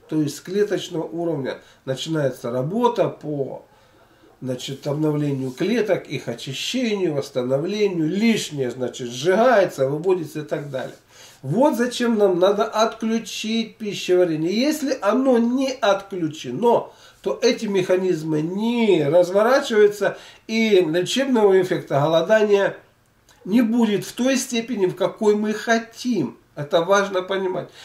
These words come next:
Поэтому все вот эти вот голодания, там, допустим, на кислом,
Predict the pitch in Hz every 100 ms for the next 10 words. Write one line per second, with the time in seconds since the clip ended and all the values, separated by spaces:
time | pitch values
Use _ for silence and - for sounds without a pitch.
0 | - - 233 226 214 208 - 247 226 208
1 | 214 208 220 196 185 196 196 190 196 185
2 | 175 170 170 165 165 156 170 - 170 180
3 | 208 214 - 185 185 - 160 156